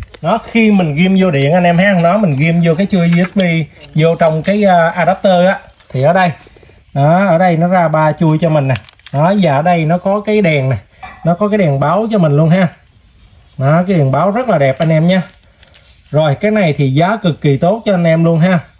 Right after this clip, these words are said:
Rồi, cái này thì bên em đang bán với giá là chỉ có là bảy mươi K một cộng thôi. Bảy mươi K một cộng nha anh em.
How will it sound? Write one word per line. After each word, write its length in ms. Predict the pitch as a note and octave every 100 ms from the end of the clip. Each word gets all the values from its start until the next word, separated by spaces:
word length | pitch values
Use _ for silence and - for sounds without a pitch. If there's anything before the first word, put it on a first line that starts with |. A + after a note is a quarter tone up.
| _
Rồi, 260 | C3+ D3 C#3
cái 140 | D3+
này 220 | C#3+ D#3+ C#3
thì 120 | C#3+
bên 220 | D3 D#3
em 200 | D#3+ D#3+
đang 220 | D#3 D#3
bán 220 | D#3 F3+
với 200 | G3+ G3+
giá 380 | G3 G3 G3+ A3+
là 240 | A#3 E3 C3+
chỉ 160 | A#2+ C3+
có 140 | G3+
là 180 | G3+ D#3
bảy 260 | C3 B2 E3+
mươi 100 | F#3+ -
K 300 | E3 D#3 D#3
một 140 | C#3 A2+
cộng 260 | A2+ B2+
thôi. 140 | D#3 F3 - - - - -
Bảy 200 | B2+ D3 F3
mươi 100 | E3+
K 40 | -
một 340 | D#3+ D#3 C#3+
cộng 220 | B2+ A#2+ E3
nha 60 |
anh 100 | E3
em. 100 | E3+